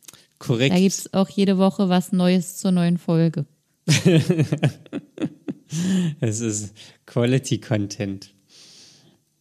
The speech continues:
Speaker 2: <laughs>
Speaker 1: Ähm, ja. Dann vielen Dank fürs Zuhören.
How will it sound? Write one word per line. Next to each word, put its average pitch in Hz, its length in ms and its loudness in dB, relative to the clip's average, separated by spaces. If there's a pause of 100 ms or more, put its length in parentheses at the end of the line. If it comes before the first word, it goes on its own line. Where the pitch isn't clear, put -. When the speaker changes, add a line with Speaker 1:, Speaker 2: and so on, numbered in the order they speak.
(300)
Speaker 2:
<laughs> 202 140 8 (600)
Speaker 1:
Ähm, 101 640 0 (680)
ja. 95 380 0 (1200)
Dann 127 240 4
vielen 139 340 0
Dank 131 220 0
fürs - 260 -4
Zuhören. 156 540 0